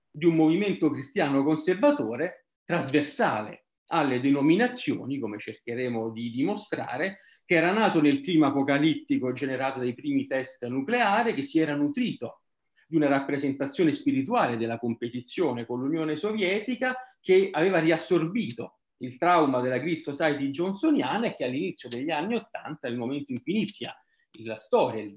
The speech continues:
periodo che vogliamo prendere in esame in questo panel, all'inizio degli anni ottanta aveva ormai saturato la sua capacità di crescita ed era quindi alla disperata ricerca di uno spazio politico in cui misurare finalmente la propria forza nello spazio pubblico.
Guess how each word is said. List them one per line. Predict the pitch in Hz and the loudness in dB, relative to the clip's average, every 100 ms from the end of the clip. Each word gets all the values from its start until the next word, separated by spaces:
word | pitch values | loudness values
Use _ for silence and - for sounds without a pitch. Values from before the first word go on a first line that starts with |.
| - - | -18 -6
periodo | 156 180 117 113 | 0 0 0 -4
che | 110 | -6
vogliamo | 113 147 143 | -4 -4 -2
prendere | 151 151 139 123 | -2 -2 -2 -4
in | 123 | -4
esame | 131 196 139 123 | -4 -2 -2 -4
in | 120 | -4
questo | 180 170 - 247 | -6 -4 -2 -2
panel, | - - - - _ _ - | -4 -10 -20 -20 _ _ -6
all'inizio | 151 208 - 151 | -2 -2 -2 -2
degli | 170 208 | 0 0
anni | 240 277 | 0 0
ottanta | 277 131 220 214 | 0 -2 0 2
aveva | 170 180 | 2 2
ormai | 156 190 165 | 2 2 2
saturato | 151 147 214 220 120 117 | 2 0 0 2 0 -2
la | 110 | -6
sua | 127 131 | -4 -4
capacità | 120 127 127 175 165 | -4 -6 -4 -4 -2
di | 139 139 | -2 -4
crescita | 127 - - 165 | -8 -14 -10 -2
ed | 147 | 0
era | 147 | 0
quindi | 147 175 151 | 2 4 4
alla | 131 | 4
disperata | 135 139 165 175 160 175 | 2 0 0 2 2 0
ricerca | 170 - 127 - 135 - _ _ _ _ | -4 -6 -10 -10 -14 -14 _ _ _ _
di | 170 | 2
uno | 165 156 | 4 4
spazio | - 226 151 - - 147 | 2 2 2 0 -2 0
politico | 226 127 123 127 | 0 0 -2 -2
in | 123 | -4
cui | 127 156 | -2 0
misurare | 214 170 123 120 117 | 0 0 0 -2 -4
finalmente | 117 160 117 110 113 127 _ - _ _ _ _ _ _ - _ | -4 -4 -2 -4 -10 -14 _ -20 _ _ _ _ _ _ -20 _
la | 143 | -2
propria | 143 131 135 | 0 -2 -2
forza | 131 123 - 120 | -4 -6 -4 -6
nello | 113 113 | -4 -6
spazio | - 107 - - 117 | -8 -10 -10 -14 -14
pubblico. | - - - 98 - | -14 -18 -18 -20 -20